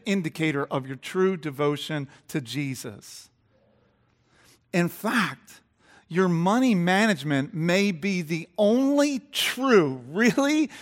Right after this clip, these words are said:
true aspect of your Christian walk that you can't fake in front of others. You can fake holiness. You can fake worship.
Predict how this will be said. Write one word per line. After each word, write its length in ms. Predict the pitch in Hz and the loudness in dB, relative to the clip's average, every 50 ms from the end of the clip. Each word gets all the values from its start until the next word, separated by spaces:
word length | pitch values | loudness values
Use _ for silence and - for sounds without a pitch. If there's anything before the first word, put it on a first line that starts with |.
| - - - | -20 -20 -14
true 720 | - - - - 247 240 233 233 233 240 254 254 262 262 247 - - - - - - _ _ _ _ | -8 -6 -4 -2 2 4 6 8 8 8 8 6 4 2 0 -4 -10 -20 -20 -20 -20 _ _ _ _
aspect 840 | 208 214 240 233 226 - - - - 165 165 143 131 135 - - - - - - - - - | 4 4 6 4 4 0 -4 -4 0 4 4 4 4 2 -2 -10 -20 -20 -20 -20 -6 0 2
of 140 | 170 151 156 | 2 2 2
your 100 | 170 156 | 0 -4
Christian 680 | - - - - 202 196 - - - 247 233 226 196 | -4 -4 -2 -2 -2 -2 -2 -4 -4 -2 0 0 0
walk 440 | 180 185 170 147 135 127 - - - - - _ | 2 4 4 4 4 2 -2 -8 -16 -20 -20 _
that 180 | - 156 156 151 | -2 0 0 0
you 120 | 156 156 | -2 -8
can't 420 | 143 - - - 185 185 196 - - | -8 -8 -8 -4 -4 -2 -4 -4 -8
fake 500 | - - - 185 170 135 117 110 - - - | -14 -4 -2 0 0 0 -2 -6 -10 -14 -12
in 160 | 180 131 117 | -12 -12 -10
front 240 | - - 143 135 131 | -8 -6 -4 -4 -4
of 100 | 120 131 | -2 -2
others. 460 | 131 117 - - - - - - - _ _ _ _ _ _ _ _ _ _ _ - - - - - _ | -2 -2 -4 -8 -16 -20 -20 -20 -20 _ _ _ _ _ _ _ _ _ _ _ -20 -20 -20 -20 -18 _
You 180 | - 185 233 247 | 2 4 4 4
can 220 | - 269 269 240 | 4 2 2 2
fake 480 | 190 - - 254 277 320 311 262 - - - - | 0 2 2 4 4 4 2 0 -2 -8 -20 -18
holiness. 800 | - - 226 220 196 160 127 110 104 - - - - - - - _ _ _ _ _ _ _ _ _ _ _ _ _ _ _ _ _ _ - | -4 0 2 2 2 0 -2 -4 -8 -12 -16 -18 -20 -20 -20 -20 _ _ _ _ _ _ _ _ _ _ _ _ _ _ _ _ _ _ -2
You 120 | 185 220 | 0 2
can 160 | - 254 233 | 4 4 2
fake 360 | 208 - - 240 262 285 - 196 | 2 4 6 6 6 6 2 0
worship. 640 | 175 208 240 247 214 - - - 127 95 - _ | 4 6 8 8 6 4 -2 -6 -10 -12 -14 _